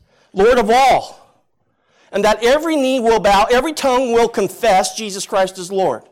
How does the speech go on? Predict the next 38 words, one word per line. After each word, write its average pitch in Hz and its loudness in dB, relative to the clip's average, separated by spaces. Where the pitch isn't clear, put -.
The 208 0
supremacy 285 -2
of 202 2
Jesus 214 -4
within 247 -2
these 214 -6
narratives, 202 2
it's 185 -4
so 311 0
remarkable 208 0
that 208 -2
one 262 2
can 233 -4
only 285 0
do 226 -8
what 220 -4
the 214 -18
two 285 -8
individuals 226 -6
did. 208 -4
Jairus 320 0
and 214 -2
the 214 0
woman 247 0
who 214 -2
suffered, 262 -4
they 226 -4
all 262 2
fell 277 -2
at 330 2
his 311 -4
feet. 311 -6
There's 233 -2
an 254 2
act 269 -2
of 226 0
worship 254 0
there 113 -2